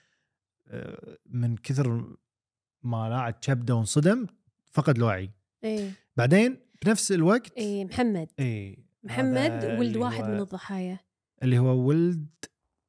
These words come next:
Speaker 1: آه،
Speaker 2: مكتوب أحد أبناء الضحايا.
Speaker 1: كنا ولد مدرس القرية.
Speaker 2: صدق؟
Speaker 1: إيه، كنا، ما أدري.
Speaker 2: الله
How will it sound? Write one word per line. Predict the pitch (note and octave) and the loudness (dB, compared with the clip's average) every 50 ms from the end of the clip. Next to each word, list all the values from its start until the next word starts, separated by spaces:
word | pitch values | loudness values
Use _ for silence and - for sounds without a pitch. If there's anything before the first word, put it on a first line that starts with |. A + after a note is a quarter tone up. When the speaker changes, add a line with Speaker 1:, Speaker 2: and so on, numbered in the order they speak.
| _ _ _ _ _ _ _ _ _ _ _ _ _ _ _ _ _ _ _ _ _ _ _ _ _ _ _ _ _ _ _ _ _ _ _ _ _ _ _ _ - | _ _ _ _ _ _ _ _ _ _ _ _ _ _ _ _ _ _ _ _ _ _ _ _ _ _ _ _ _ _ _ _ _ _ _ _ _ _ _ _ 4
Speaker 1:
آه، | B2 A#2 A#2 A#2 A#2 A2+ A2+ A2+ A2+ A2+ A2+ A2+ A2+ A2+ A2+ | 6 6 8 8 6 6 6 4 4 4 4 4 4 4 4
Speaker 2:
مكتوب | A2+ A2+ A2+ D#4 B3 | 4 4 2 0 -2
أحد | - - - A3+ A#3 | -2 -2 -2 -2 -2
أبناء | A3 G#3+ A3 - | -2 -2 -4 -6
الضحايا. | D4 - F#3 - - G3 F#3 F3+ F#3+ - _ _ _ _ _ _ _ _ _ _ _ _ - - _ _ | -6 -10 -10 -10 -10 -10 -10 -12 -14 -18 _ _ _ _ _ _ _ _ _ _ _ _ -20 -20 _ _
Speaker 1:
كنا | - D#3 D#3 D#3 | 4 6 6 6
ولد | E3 E3+ D#3+ | 6 6 4
مدرس | D#3+ C#3+ D#3+ D#3+ C#3+ - - | 4 2 2 2 0 -2 -6
القرية. | A2 - - G#2 G2+ F#2+ F#2+ - _ _ _ _ _ _ _ _ _ _ _ _ _ | -6 -6 -6 -6 -6 -8 -10 -14 _ _ _ _ _ _ _ _ _ _ _ _ _
Speaker 2:
صدق؟ | - - B3 D4+ - - - _ B2 | -8 -6 -6 -6 -6 -10 -12 _ -8
Speaker 1:
إيه، | A2+ - - | -6 -4 -4
كنا، | C3+ A#2+ A2 G#2+ | -4 -2 -2 -2
ما | G#2+ A2 A2 | -4 -4 -4
أدري. | G#2 G2+ G2+ G2 - _ - - _ _ _ _ D#4 | -4 -6 -8 -10 -12 _ -20 -20 _ _ _ _ 0
Speaker 2:
الله | C#4+ D#4 D4+ C#4+ C4+ B3 A#3 A#3 | 2 2 2 2 2 2 0 0